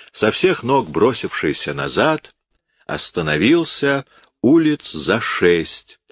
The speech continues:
от места происшествия и, запыхавшись, уселся на тумбу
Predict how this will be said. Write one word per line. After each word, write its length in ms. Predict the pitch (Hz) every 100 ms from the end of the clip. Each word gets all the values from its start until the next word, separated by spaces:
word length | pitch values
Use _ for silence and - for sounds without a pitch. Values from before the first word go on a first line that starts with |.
| - -
от 220 | 85 -
места 360 | 82 82 - 85
происшествия 1040 | - 80 80 - 78 73 - 78 69 69 - - _
и, 180 | 156 170
запыхавшись, 1080 | 117 87 - 185 170 185 - - 151 - - _ _ _
уселся 640 | 82 - 147 170 151 - 110
на 160 | 92
тумбу 600 | - 113 135 123 95 78